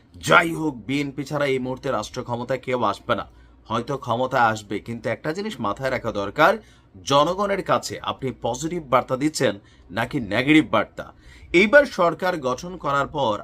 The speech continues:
আপনি সাধারণভাবে আগের মতন চলার চিন্তা করলেও হবে না, কারণ বিপরীতে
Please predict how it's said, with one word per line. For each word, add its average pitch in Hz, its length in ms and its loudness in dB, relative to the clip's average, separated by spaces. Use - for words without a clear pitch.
আপনি 135 300 -4
সাধারণভাবে 151 720 -2
আগের 113 280 0
মতন 127 280 -6
চলার 113 300 -2
চিন্তা 117 360 -8
করলেও 139 320 -4
হবে 139 220 2
না, 170 120 4
কারণ 180 340 4
বিপরীতে 170 800 2